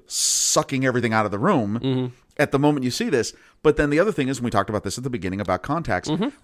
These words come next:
Speaker 1: when Bill Bixby and Lou Ferrigno had 'em, the, the eyes were these really tiny pupils.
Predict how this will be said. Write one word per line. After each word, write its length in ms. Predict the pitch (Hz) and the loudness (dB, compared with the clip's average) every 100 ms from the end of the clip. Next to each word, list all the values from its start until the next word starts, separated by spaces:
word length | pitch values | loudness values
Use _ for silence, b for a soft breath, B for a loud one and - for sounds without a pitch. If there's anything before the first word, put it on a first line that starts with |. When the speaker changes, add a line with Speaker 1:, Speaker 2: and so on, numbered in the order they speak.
| 185 | -2
Speaker 1:
when 180 | 165 143 | 0 4
Bill 220 | 170 147 | 6 6
Bixby 420 | 147 175 - 160 | 2 0 -2 -2
and 120 | 131 | 0
Lou 80 | 131 | -2
Ferrigno 400 | - 165 170 151 | -2 -2 -2 -2
had 160 | 147 135 | -2 -2
'em, 100 | 110 | -2
the, 180 | 117 - | -8 -10
the 160 | 117 110 | -4 -2
eyes 320 | 151 190 - | 0 -2 -2
were 80 | 120 | -2
these 240 | 113 95 | -4 -6
really 640 | 123 165 185 180 156 151 | -8 -6 -4 -4 -4 -6
tiny 680 | - - - 165 165 143 127 | -10 -14 -10 -6 -4 -4 -4
pupils. 760 | - - 240 269 101 90 101 | -8 -2 0 0 -2 -4 -8